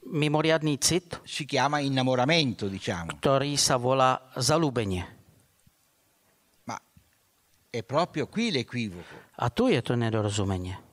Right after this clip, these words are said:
Speaker 2: Il sentimento,
Speaker 1: Cit,
Speaker 2: dico, lo vedremo meglio domani,
Speaker 1: hovorím, uvidíme to lepšie
Speaker 2: è una
Speaker 1: zajtra.
Speaker 2: cosa bella,
Speaker 1: Cit
Speaker 2: positiva.
Speaker 1: je krásna vec, pozitívna.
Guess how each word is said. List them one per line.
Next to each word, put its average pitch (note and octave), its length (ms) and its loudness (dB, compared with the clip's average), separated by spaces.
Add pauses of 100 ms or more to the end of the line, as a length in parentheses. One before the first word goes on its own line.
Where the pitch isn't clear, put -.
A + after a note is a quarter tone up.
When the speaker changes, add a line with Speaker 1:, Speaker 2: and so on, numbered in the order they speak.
(340)
Speaker 2:
Il A#3+ 240 0
sentimento, C3 1300 -2
Speaker 1:
Cit, E3 400 -2 (800)
Speaker 2:
dico, G#2 200 -12
lo G#2 120 -4
vedremo A#2+ 400 0
meglio B2+ 340 2
domani, A#2 640 2 (320)
Speaker 1:
hovorím, C3+ 320 2
uvidíme C3+ 340 0
to C3 140 2
lepšie B2+ 240 0
Speaker 2:
è B2 80 0
una A#2+ 100 4 (220)
Speaker 1:
zajtra. - 80 2
Speaker 2:
cosa E3 220 2
bella, A2 420 2
Speaker 1:
Cit - 400 -20
Speaker 2:
positiva. D#3+ 800 2
Speaker 1:
je C3 180 0
krásna D3 560 4
vec, G#2+ 300 0
pozitívna. A2+ 760 0